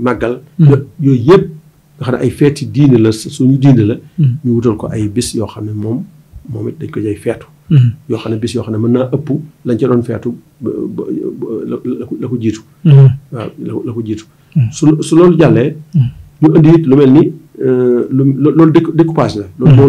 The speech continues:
Speaker 1: lu mën wax léegi découpage la.
Speaker 2: Découpage la.
Speaker 1: Mais laaya daaxile bi nag ñu indiwaat ko nag mooy li ñuy tere ci école bi ak li ñuy, euh, nangu ci école bi lépp.
Speaker 2: Mhm.
Speaker 1: Lale, lale, euh, découpage la.
Speaker 2: Mhm.
Speaker 1: Lii, euh, règlement intérieur la.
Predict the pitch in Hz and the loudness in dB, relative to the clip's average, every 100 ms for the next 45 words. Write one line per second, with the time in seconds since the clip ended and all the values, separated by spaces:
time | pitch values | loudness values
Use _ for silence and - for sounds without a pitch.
0 | 143 156 151 127 117 117 139 135 113 175 | 6 6 4 2 0 -2 -2 -4 -4 2
1 | 147 135 127 127 143 151 143 135 131 120 | 4 4 2 2 2 4 2 0 0 0
2 | 113 117 120 - 139 110 107 113 117 110 | 0 0 -2 0 -2 -2 -6 -6 -6 -4
3 | 120 131 131 123 110 127 113 107 - 113 | -2 -2 -2 -6 -6 -10 -10 -10 -12 -12
4 | 110 117 139 - - _ - 123 - - | -6 -4 -4 -8 -20 _ -10 -8 -8 -8
5 | - 123 110 - - 104 107 131 - _ | -4 -4 -4 -8 -12 -8 0 0 -2 _
6 | 175 139 127 120 123 110 98 127 123 - | 4 6 4 2 0 0 -2 -2 0 -2
7 | - - 123 - 123 123 127 104 127 180 | -6 -12 -10 -8 -8 -8 -6 -6 -6 -8
8 | - - 123 117 117 151 - - _ _ | -10 -6 -6 -2 0 0 -2 -14 _ _
9 | - 147 123 117 117 - 107 104 - - | -12 -6 -4 -2 -2 -4 -6 -6 -6 -6